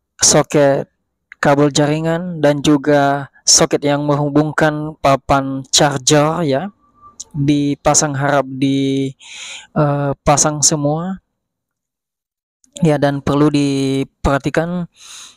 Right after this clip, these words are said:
eh, posisi kabel antenanya itu atau kabel an-, jaringannya itu harus sesuai ya. Dan langsung saja kita pasang baterai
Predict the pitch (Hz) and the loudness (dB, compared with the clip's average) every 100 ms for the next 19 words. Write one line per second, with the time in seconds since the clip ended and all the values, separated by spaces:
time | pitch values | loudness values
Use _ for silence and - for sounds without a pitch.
0 | _ - 165 143 143 139 - 151 160 143 | _ -4 0 2 2 0 0 0 0 -2
1 | 156 139 135 135 127 123 127 135 143 - | -2 -2 0 0 0 -2 -4 -8 -12 -18
2 | _ _ _ _ _ _ _ _ 156 143 | _ _ _ _ _ _ _ _ -4 -2
3 | 156 143 139 135 139 135 160 147 147 139 | -2 -2 -2 -2 -2 -2 0 0 0 -2
4 | - 131 131 135 - 139 135 131 131 139 | 0 0 0 0 -2 -2 -2 -4 -4 -2
5 | 147 139 135 127 123 139 - 151 123 127 | -2 -2 -2 -2 -2 0 0 0 -2 -6
6 | 139 - 147 139 139 147 147 139 135 156 | -12 -8 -4 -2 -4 -4 -4 -2 -4 -2
7 | 139 147 139 151 156 160 160 - _ _ | 0 0 -2 -2 -2 -2 -8 -18 _ _
8 | _ _ - 147 151 - 151 151 127 117 | _ _ -4 0 0 2 2 2 -2 -8
9 | - _ - - - - - - _ _ | -16 _ -14 -14 -16 -20 -20 -20 _ _
10 | _ _ 139 139 131 - 139 151 185 | _ _ 0 0 0 -2 -2 -2 -4